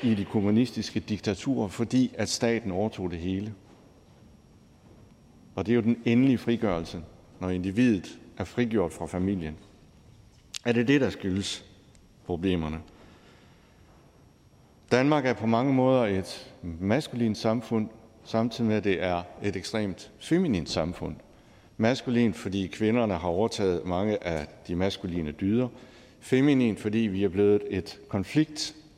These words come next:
øh, sky samfund, hvor vi er bange for at sætte rammer, hvor vi er bange for at være klare. Er det det, der skaber det? Eller er det den voldsomme digitalisering,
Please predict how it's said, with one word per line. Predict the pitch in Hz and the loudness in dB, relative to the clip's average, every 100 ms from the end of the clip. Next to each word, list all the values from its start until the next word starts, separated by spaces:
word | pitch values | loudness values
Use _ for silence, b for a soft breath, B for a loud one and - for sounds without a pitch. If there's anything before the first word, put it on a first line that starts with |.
| - - | -20 -6
øh, | 95 87 82 | -4 -4 -6
sky | - 135 120 - - | -6 -2 -2 -2 -14
samfund, | - 117 151 131 117 - B B B B | 0 0 2 0 -2 -6 B B B B
hvor | 107 101 | -2 0
vi | 101 | 2
er | 95 87 | 2 2
bange | 113 113 127 | 2 2 2
for | 120 113 90 | 0 0 -2
at | |
sætte | - 104 92 | 0 2 2
rammer, | 78 98 127 143 - - - | 2 2 0 -2 -10 -20 -4
hvor | 104 | 0
vi | 101 | 2
er | |
bange | 90 107 120 | 2 0 0
for | - 107 - - 92 | 2 0 0 -4 -4
at | 85 | 2
være | 92 82 82 - - | 2 2 -6 -16 -10
klare. | - 85 82 82 92 95 - - - - | -2 0 0 0 -2 -6 -18 -20 -16 -6
Er | 104 | -2
det | 117 | 0
det, | 151 - - - - - - - - | 0 -2 -16 -20 -20 -20 -20 -18 -6
der | 87 | -4
skaber | - 90 76 | 0 0 0
det? | 76 - - - - b b b b b b b b b b b b _ _ _ | -8 -12 -18 -20 -20 b b b b b b b b b b b b _ _ _
Eller | 143 170 | 2 4
er | 170 143 | 6 4
det | 123 120 | 4 4
den | 135 123 101 | 4 4 4
voldsomme | 120 151 147 143 120 | 4 4 2 4 4
digitalisering, | 107 110 95 107 98 95 151 143 101 92 | 4 0 0 0 2 4 4 4 0 -2